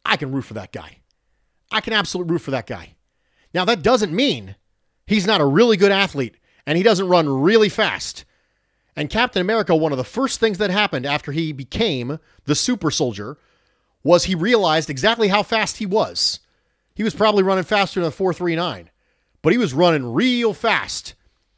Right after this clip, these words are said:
And ironically enough, he was running so fast that he was a little bit stiff. He kinda was going a little too fast and couldn't quite take the turn.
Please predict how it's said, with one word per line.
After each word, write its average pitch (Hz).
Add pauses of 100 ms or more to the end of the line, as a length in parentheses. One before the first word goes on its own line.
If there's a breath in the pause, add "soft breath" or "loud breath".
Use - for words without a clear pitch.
(200)
And 196
ironically 214
enough, 185 (180 soft breath)
he 208
was 175
running 185
so 285
fast 110 (680)
that 202
he 214
was 196
a 190
little 294
bit 226
stiff. -
He 160
kinda 214 (200 soft breath)
was 131
going 214
a 180
little 220
too 196
fast 214
and 139
couldn't 214
quite 214
take 202
the 185
turn. 254